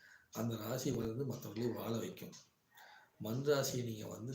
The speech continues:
தவறான முறையில நீங்க வளர்த்தி விட்டீங்க அப்படின்னா, அந்த மண் வருவை எல்லாம் அழிச்சிடும். அப்போ மண் ராசிக்கு நேர்மையான பாதையும் சரியான பாதையும் காமிச்சு அவங்கள உயர்த்தணும். அப்பதான் அதனால பிரயோஜனம். அப்படி இல்லை அப்படின்னா,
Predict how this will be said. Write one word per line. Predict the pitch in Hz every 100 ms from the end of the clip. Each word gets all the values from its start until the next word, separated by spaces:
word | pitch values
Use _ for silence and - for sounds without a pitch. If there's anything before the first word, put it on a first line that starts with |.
| -
தவறான | 113 95 117 135 139 156
முறையில | 135 123 113
நீங்க | 110
வளர்த்தி | 104 101 113
விட்டீங்க | 104 101 -
அப்படின்னா, | - - - 110 - - - - - -
அந்த | 113 120
மண் | 110 - 135 165 175 - - -
வருவை | 120 139 160 151
எல்லாம் | 120 117 120
அழிச்சிடும். | 110 - - - - - - - _ _ - - - _ -
அப்போ | - 147
மண் | 120 135 143
ராசிக்கு | 143 - 113 - - - -
நேர்மையான | 110 120 127 127 127 131
பாதையும் | 123 113 117 139
சரியான | 110 117 127 135
பாதையும் | 123 113 110 -
காமிச்சு | - - -
அவங்கள | - 123 110
உயர்த்தணும். | 110 110 - - - - - - -
அப்பதான் | 117 - 139 151
அதனால | 139 135
பிரயோஜனம். | - 127 117 107 - - - _ _ - - - -
அப்படி | - 117 123
இல்லை | 110
அப்படின்னா, | 117 110 -